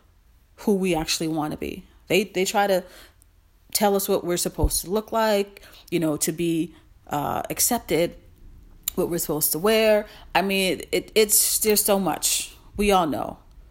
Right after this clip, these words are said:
And it's easy to get lost. It really is. It's easy for you to get lost and caught up in that, okay? But your queen is here to tell you,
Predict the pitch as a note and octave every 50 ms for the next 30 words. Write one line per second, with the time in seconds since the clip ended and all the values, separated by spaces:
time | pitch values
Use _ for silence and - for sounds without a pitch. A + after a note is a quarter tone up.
0 | - - - - - G3+ G3+ G3+ G3+ - - A#3+ A#3+ A3+ - A#3 A3+ A3+ A3+ -
1 | A3 F3+ F3+ F3 - - G3 - - - - - - - - - F3 F3 F#3 F#3
2 | F3+ E3+ D3+ F#2 D#2 - - - - - E3+ - - - F#3+ G3+ G#3+ - G#3+ G#3
3 | G3+ G#3 G#3 G#3 A3+ - - - - - - - - - - - - - F#3+ F#3+
4 | F#3 F3+ F3 D#3+ - F3 D3+ - F#3 E3 D#3 D#3 E3 - - D#3+ D#3+ - - D#3
5 | D#3 D#3 D3+ D#3 - C#3 C3+ A#1+ A1+ - - - - _ _ - - - - -
6 | C#3+ D3 D#3+ F3 F#3 - _ - - - - - - _ - D#3 D#3+ - - _
7 | - - - - - - - _ - - - - - - - _ _ - - _
8 | _ _ C#3+ D3 E3+ G3 - - B3 G#3+ A3+ A3+ A#3+ B3 - B3 G#3+ A3+ B3 C4
9 | - - G#3+ G#3 G3 G3+ F#3+ G3+ A#3+